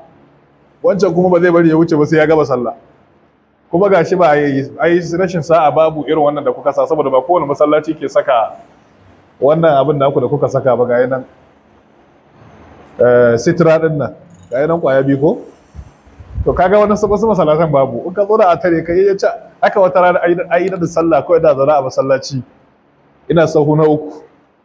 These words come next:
shi kuma ɗaya mutumin yana sahun gaba ne, ana idar da sallah, far ya miƙe. Daidai su kuma na sahu na biyu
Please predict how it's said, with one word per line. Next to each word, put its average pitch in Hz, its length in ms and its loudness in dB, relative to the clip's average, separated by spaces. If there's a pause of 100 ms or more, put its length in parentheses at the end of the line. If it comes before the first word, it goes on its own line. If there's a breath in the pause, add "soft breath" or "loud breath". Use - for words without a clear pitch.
(120)
shi 170 180 -6
kuma 180 180 -2
ɗaya 175 220 -2
mutumin 165 340 0
yana 156 200 2
sahun 147 240 0
gaba 127 200 2
ne, 120 160 -2
ana 180 280 0
idar 180 180 0
da 170 80 0
sallah, 156 320 0
far 208 160 2
ya 202 160 4
miƙe. 196 320 -6 (720)
Daidai 208 400 2
su 202 140 -2
kuma 208 180 0
na 202 100 0
sahu 202 240 2
na 202 120 0
biyu 202 320 -2